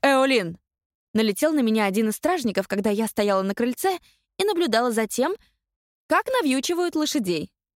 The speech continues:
«Фрейлины сказали, что не видели её после завтрака». Нашёл у кого спросить. Я и своих не смогла бы так просто найти.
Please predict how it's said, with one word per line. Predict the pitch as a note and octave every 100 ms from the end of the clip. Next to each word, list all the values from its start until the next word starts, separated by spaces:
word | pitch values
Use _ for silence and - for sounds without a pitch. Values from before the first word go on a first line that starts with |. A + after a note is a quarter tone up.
| _ _ -
«Фрейлины | A#3+ C4+ B3+ A#3
сказали, | A3 B3 A#3+ C4 G#3
что | -
не | A#3+ B3
видели | A3+ A#3
её | A3 G#3+ G#3
после | A3 A#3+ A#3
завтрака». | A3+ - F#3+ F#3 - _ _ _ _ _ _ _ _
Нашёл | G#3 G3+ - G3+
у | F#3+
кого | G3+ F3
спросить. | - G3 - F3 - - _ _ _ _ _ _ _ _
Я | G#3+ A3
и | G3+
своих | - G3+ C#4+ -
не | A#3
смогла | G3+ F#3+ G3
бы | F3 F3+
так | F3+ -
просто | G3 - F#3
найти. | F#3 - F3+ F3+